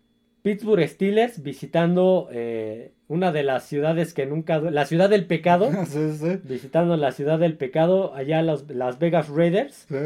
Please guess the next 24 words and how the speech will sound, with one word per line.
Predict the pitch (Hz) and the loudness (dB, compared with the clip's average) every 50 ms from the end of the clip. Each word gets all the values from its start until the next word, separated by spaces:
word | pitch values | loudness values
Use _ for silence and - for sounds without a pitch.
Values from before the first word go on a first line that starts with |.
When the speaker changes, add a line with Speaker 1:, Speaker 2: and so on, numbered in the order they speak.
| 160 170 170 - _ _ _ _ _ _ _ | -4 -6 -8 -12 _ _ _ _ _ _ _
Speaker 1:
Seis | _ - - 165 175 180 180 151 | _ -4 0 2 2 2 2 0
veinte | 156 165 165 175 170 - 175 156 | 0 2 0 0 2 2 0 2
de | 131 127 123 | 2 0 -2
la | 131 135 | 0 0
noche | 151 180 196 196 - 196 175 | 2 0 0 2 0 -2 -2
por | - 180 202 214 175 147 | 0 2 2 2 2 0
E | 147 156 175 | -2 -2 -2
S | 170 170 | -2 -2
P | - - 170 170 175 | -4 -2 0 2 2
N | 202 208 143 | 0 -2 -4
y | 139 | -6
Star | 131 127 - 139 139 - | -8 -4 -4 -4 -4 -4
Plus. | - 117 101 - _ | -10 -16 -18 -14 _
Speaker 2:
Ujú. | 139 135 127 143 165 196 190 - _ _ _ _ _ _ _ _ _ _ - _ _ _ _ _ _ _ _ _ _ | -10 -8 -2 -2 -2 -2 -2 -8 _ _ _ _ _ _ _ _ _ _ -20 _ _ _ _ _ _ _ _ _ _
Speaker 1:
Lunes | - 156 180 214 247 262 254 - | -2 2 2 4 4 4 2 2
por | - 185 175 156 | 2 0 2 2
la | 151 156 | 2 2
noche, | 160 185 202 196 - 220 214 220 220 190 - | 2 0 0 0 2 4 4 4 4 2 -2
mm, | 147 147 156 156 156 | -4 -6 -6 -6 -6
se | - - 143 | -4 -4 -2
repite | 135 135 135 - 170 165 165 185 165 | -2 -2 -2 -2 -4 -2 -2 0 0
la | 147 135 | 0 0
doble | 131 147 147 156 156 147 | 0 -2 -2 -2 -4 -4
jornada. | - - 127 123 143 156 170 190 247 294 285 | -4 -8 -8 -6 -2 -2 0 0 0 -2 -4